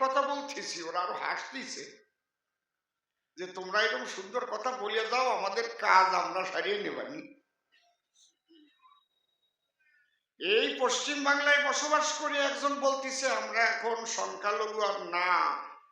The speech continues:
সামনে আমরা সংখ্যাগুরু হয়ে যাচ্ছি।" এ কথার মানে কি? তার মানে আমরা সংখ্যাগুরু হলেই আমরা ইসলাম রাষ্ট্র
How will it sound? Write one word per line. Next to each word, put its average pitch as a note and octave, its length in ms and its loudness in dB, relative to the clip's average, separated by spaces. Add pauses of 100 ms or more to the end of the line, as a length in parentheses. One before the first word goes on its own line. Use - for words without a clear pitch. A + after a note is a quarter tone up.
সামনে F3 440 0
আমরা G3+ 260 0
সংখ্যাগুরু F#3 840 -4
হয়ে F#3+ 260 -6
যাচ্ছি।" D3 520 -12 (180)
এ A3+ 140 -6
কথার A#3 240 -4
মানে G3+ 240 -6
কি? G3 180 -14 (2250)
তার A#3 180 6
মানে C4 160 6
আমরা C4 320 6
সংখ্যাগুরু C4 840 0
হলেই F4+ 380 4
আমরা G4 320 6
ইসলাম C4+ 500 2
রাষ্ট্র A#3 380 4